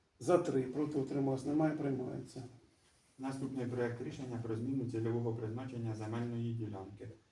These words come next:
Speaker 2: Пропонується, е, затвердити проект землеустрою щодо відведення земельної ділянки, що перебувала у власності громадянина Хименка Леоніда Ільковича площею нуль п'ятнадцять нуль дев'ять гектара, цільове призначення якої змінюється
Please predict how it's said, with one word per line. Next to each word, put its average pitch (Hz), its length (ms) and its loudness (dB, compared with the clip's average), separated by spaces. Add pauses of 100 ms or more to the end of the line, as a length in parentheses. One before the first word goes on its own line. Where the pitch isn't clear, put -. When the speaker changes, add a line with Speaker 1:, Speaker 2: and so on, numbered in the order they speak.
(260)
Speaker 2:
Пропонується, 120 680 2 (340)
е, - 40 -12 (180)
затвердити 110 680 -4
проект 110 380 -4
землеустрою 110 640 -2
щодо 110 360 -2 (180)
відведення 110 560 -2
земельної 107 480 -4
ділянки, 113 380 -2
що 110 200 -6
перебувала 113 880 0
у 104 80 -2
власності 110 540 -2
громадянина 107 760 -4
Хименка 104 440 -4
Леоніда 104 500 -4 (540)
Ільковича 127 600 0
площею 107 720 -2 (100)
нуль 113 280 2 (220)
п'ятнадцять 107 580 -4
нуль 104 200 -6
дев'ять 104 340 -6 (300)
гектара, 123 400 0
цільове 113 400 -2
призначення 113 600 -2
якої 107 440 -2
змінюється 104 580 -2